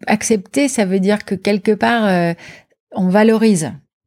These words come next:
Alors, du coup, ça a de la valeur de vieillir. Et donc, si ça a de la valeur de vieillir, qu'est-ce que je peux en faire ? Qu'est-ce que ça m'apporte dans ma vie ? En fait, tout d'un coup, le regard qu'on va poser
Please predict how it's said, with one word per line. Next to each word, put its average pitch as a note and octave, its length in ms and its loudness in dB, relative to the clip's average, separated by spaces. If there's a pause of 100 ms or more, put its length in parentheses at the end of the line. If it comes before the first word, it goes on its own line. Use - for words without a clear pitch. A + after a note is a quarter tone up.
(480)
Alors, F#3 280 0
du F#3 140 -2
coup, A#3+ 140 -2
ça G#3+ 160 0
a F#3 40 0
de F3+ 60 0
la F#3 100 2
valeur G3+ 480 0
de F3+ 120 -2
vieillir. F3+ 600 0
Et A3 60 2
donc, F3+ 180 -4
si - 220 -4
ça G3 280 0
a F#3 60 -2
de F3+ 120 -6
la F3+ 100 0
valeur G3+ 340 0
de F#3 120 -2
vieillir, F3 420 0 (380)
qu'est-ce A3+ 180 -2
que A3 140 -2
je F#3 100 -4
peux G3 200 -4
en F#3 100 -2
faire ? G#3 480 0
Qu'est-ce B3+ 240 -4
que G3+ 320 0
ça F#3+ 180 0
m'apporte F#3+ 600 -2
dans F3+ 200 0
ma F3 180 0
vie ? G3 240 0
En F#3+ 60 0
fait, F#3+ 220 -2
tout A3+ 120 -2
d'un G3+ 160 2
coup, A#3 160 -4
le A3 120 2
regard F#3 360 -2
qu'on G3+ 120 -4
va E3+ 100 0
poser G#3 520 0